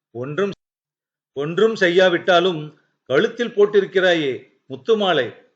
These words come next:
அதையாவது தங்கத்தில் கட்டி போட்டு பார்க்க வேண்டும் என்று ஆசையாக இருக்கிறது."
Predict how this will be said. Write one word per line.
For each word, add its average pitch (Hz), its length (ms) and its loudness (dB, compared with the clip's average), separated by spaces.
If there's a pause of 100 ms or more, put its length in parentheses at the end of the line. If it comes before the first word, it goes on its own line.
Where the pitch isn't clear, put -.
அதையாவது 165 1080 0
தங்கத்தில் 208 580 -2
கட்டி 165 300 -2
போட்டு 175 360 -6
பார்க்க 170 360 -2
வேண்டும் 165 340 -4
என்று 175 260 -2
ஆசையாக 196 540 2
இருக்கிறது." 175 760 -2